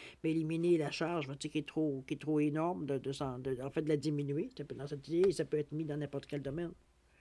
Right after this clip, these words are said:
autant financier, que veut dire que de, de, que de, que, que,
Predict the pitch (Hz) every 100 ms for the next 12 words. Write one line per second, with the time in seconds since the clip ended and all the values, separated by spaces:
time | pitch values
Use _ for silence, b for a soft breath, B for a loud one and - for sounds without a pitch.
0 | b b b b 151 147 139 160 143 127
1 | - 185 180 139 139 147 147 135 135 135
2 | 135 139 135 131 127 135 127 - 139 143
3 | -